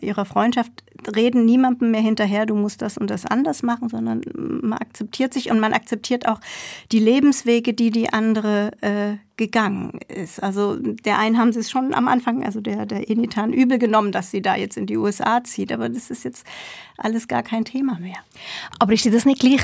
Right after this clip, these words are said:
Speaker 2: Lektüre, die irgendwie so ein bisschen vor sich her dümpelt? Also es dunkelt mir, es tönt jetzt sehr idyllisch, die drei Frauen,
Speaker 1: Mhm.
Speaker 2: die sich nach
Speaker 1: Mhm.
Speaker 2: dreißig Jahren wieder treffen und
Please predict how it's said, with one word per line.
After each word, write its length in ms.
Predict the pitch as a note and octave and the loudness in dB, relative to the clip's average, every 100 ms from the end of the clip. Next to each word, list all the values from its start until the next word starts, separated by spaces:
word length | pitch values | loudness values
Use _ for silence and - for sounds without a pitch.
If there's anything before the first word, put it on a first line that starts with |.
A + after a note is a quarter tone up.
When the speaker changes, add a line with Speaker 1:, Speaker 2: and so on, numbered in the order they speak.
| - | 4
Speaker 2:
Lektüre, 560 | A3+ A#3+ - A#3 A#3+ G#3+ | 4 4 4 4 6 6
die 200 | G#3+ A3 | 6 4
irgendwie 320 | G#3+ G#3+ G#3 | 6 6 6
so 120 | G#3+ | 4
ein 60 | A#3 | 4
bisschen 100 | G#3+ | 4
vor 180 | G3+ | 4
sich 340 | G3 G3+ - - | 2 0 -2 0
her 220 | F#3 G3 | 2 4
dümpelt? 540 | G3+ E3 C#3 - F3+ | 2 2 2 2 4
Also 180 | G3+ G3+ | 4 6
es 60 | A3 | 4
dunkelt 240 | A3+ - | 2 4
mir, 80 | A3 | 4
es 260 | A3 - - | 4 2 2
tönt 240 | A3+ G#3+ | 2 4
jetzt 180 | G#3+ - | 2 2
sehr 240 | A3+ A#3+ | 2 2
idyllisch, 600 | A#3 G3+ A3 B3 A#3 G#3+ | 0 0 2 2 0 0
die 120 | - | 0
drei 240 | A3 G#3+ G#3 | 0 2 2
Frauen, 360 | G#3+ C4+ C4+ | 2 4 6
Speaker 1:
Mhm. 80 | B3+ | 4
Speaker 2:
die 60 | A3 | 2
sich 140 | A3 | 0
nach 160 | G#3+ G3 | 0 2
Speaker 1:
Mhm. 80 | G#3 | 2
Speaker 2:
dreißig 360 | A#3 A#3 - | 4 2 2
Jahren 260 | A3 G#3 G#3+ | 4 4 4
wieder 200 | A3 G#3+ | 2 0
treffen 640 | - F3+ F#3+ - - G#3 - | -2 0 0 -4 2 4 4
und 220 | G3 | 0